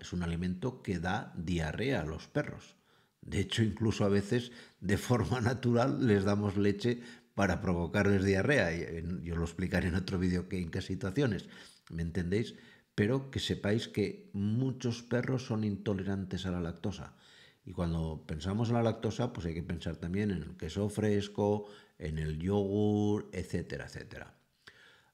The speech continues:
Además, productos que también dan diarrea y que en este caso además pueden provocarnos una anemia hemolítica.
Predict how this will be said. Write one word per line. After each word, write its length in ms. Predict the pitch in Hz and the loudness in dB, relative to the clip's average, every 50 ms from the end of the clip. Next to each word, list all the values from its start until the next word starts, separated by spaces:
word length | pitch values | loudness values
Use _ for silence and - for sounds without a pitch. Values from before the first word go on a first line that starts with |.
| _ - | _ -4
Además, 600 | - 87 87 87 87 101 110 107 95 82 82 - - | -2 0 0 2 2 4 4 4 2 2 -2 -6 -12
productos 600 | - - 92 95 98 104 110 107 - 127 117 - | -8 -4 -2 0 2 2 2 2 2 0 -2 0
que 100 | - 107 | 0 0
también 360 | - 107 104 110 110 107 107 | 0 2 2 2 2 4 4
dan 160 | 104 101 101 | 4 4 4
diarrea 500 | 104 101 101 98 107 113 120 120 - - - | 4 4 4 6 4 4 4 4 2 -2 -2
y 220 | 107 95 95 98 92 | 2 4 4 4 4
que 140 | 92 - 101 | 4 6 6
en 100 | 104 120 | 6 6
este 260 | 120 - - 131 123 | 4 4 2 2 4
caso 240 | 131 127 - 131 123 | 4 4 4 4 4
además 320 | 120 113 117 123 123 - - - - - | 4 4 4 2 2 0 -4 -14 -14 -2
pueden 300 | - 117 104 113 110 107 | 0 2 2 4 2 0
provocarnos 800 | - - 107 101 95 - - 104 107 120 117 123 120 - - - - - | 0 2 0 0 0 0 0 0 2 2 2 0 0 -2 -6 -12 -6 0
una 280 | 101 101 101 104 101 | 2 4 4 4 2
anemia 360 | 98 95 95 95 95 98 95 | 2 0 0 -2 0 0 0
hemolítica. 720 | 90 87 87 85 82 82 78 - - - - - - - | 0 0 0 0 -2 -2 -4 -6 -8 -12 -12 -14 -16 -16